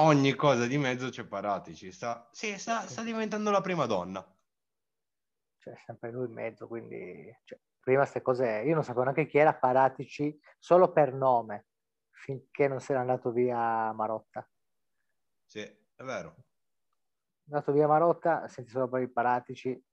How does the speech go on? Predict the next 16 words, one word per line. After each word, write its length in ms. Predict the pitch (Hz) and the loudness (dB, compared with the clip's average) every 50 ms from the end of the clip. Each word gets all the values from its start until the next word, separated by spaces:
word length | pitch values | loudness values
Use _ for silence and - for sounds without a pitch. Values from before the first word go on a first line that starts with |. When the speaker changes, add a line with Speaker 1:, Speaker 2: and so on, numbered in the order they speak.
| _ _ | _ _
Speaker 2:
ma 160 | _ 135 135 - | _ -4 -4 2
poi 140 | - 143 | 4 6
alla 100 | 147 156 | 6 6
fine 240 | 160 - 220 208 160 | 6 4 2 2 2
pare 240 | - - 127 123 123 | 2 2 2 2 0
i 20 | |
risultati. 600 | 123 110 117 117 107 - 120 104 98 - _ - - _ _ _ _ _ _ _ _ _ _ _ | -2 -6 -8 -10 -8 -4 -4 -4 -4 -4 _ -18 -20 _ _ _ _ _ _ _ _ _ _ _
Marotta 500 | 135 139 143 160 165 156 160 - 143 135 | 0 2 4 6 6 4 2 0 -2 0
ti 80 | - | 2
ha 80 | 135 127 | 0 0
portato 720 | - 139 127 - 135 131 131 - 135 127 123 123 127 120 - | 0 -4 -2 2 2 2 2 2 0 0 0 0 -2 -4 -6
Pogba, 600 | - 131 123 127 123 123 123 123 123 117 117 120 - _ | -6 -6 -6 -2 2 4 4 6 6 4 2 0 -4 _
Tevez, 560 | _ - 127 123 120 120 117 110 - _ - - | _ -2 0 0 0 -2 -4 -6 -8 _ -10 -8
eh, 640 | 123 120 123 120 117 117 117 117 117 117 117 120 120 117 | -6 -4 -4 -4 -4 -4 -4 -4 -4 -4 -4 -6 -8 -8
Vidal, 880 | 113 120 123 110 131 123 120 117 123 127 123 120 120 120 120 117 113 - _ _ | -8 -8 -4 0 2 2 2 2 0 -2 -4 -6 -6 -6 -6 -8 -8 -12 _ _
Pirlo, 1000 | - 135 131 131 127 120 120 120 123 120 120 120 120 120 120 117 117 117 120 - | -2 0 0 0 0 -2 -4 -4 -2 0 0 0 0 0 0 -2 -2 -4 -6 -10